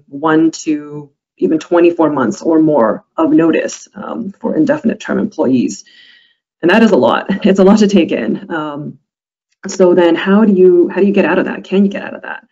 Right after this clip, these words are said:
And the answer is yes, uh, you can get out of that. And that's what we're here to talk about today, um, which is contract. Um, next slide, please.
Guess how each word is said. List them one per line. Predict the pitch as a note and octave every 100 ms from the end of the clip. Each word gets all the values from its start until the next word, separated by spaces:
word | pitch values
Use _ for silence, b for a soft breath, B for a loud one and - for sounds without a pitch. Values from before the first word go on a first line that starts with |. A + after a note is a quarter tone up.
| _ _ _ _ _ -
And | G3+
the |
answer | B3 C4
is | F#3 G3
yes, | F#3 - - -
uh, | F3
you | C#3+
can | - - G#3 F#3+
get | -
out | -
of | -
that. | - - - - -
And | D#3 D3+ D3
that's | - -
what | E3
we're | F#3+
here | G3+
to | G3
talk | G#3 F#3
about | - -
today, | - - - - - -
um, | - -
which | - C3+
is |
contract. | - F#3 F#3 - - - - _ _ _ _ _ _ _ _ _ D#4
Um, | A#3+ B3 - - B3
next | D#3+ D#3
slide, | - D#3+ G3
please. | A#3 C4+ -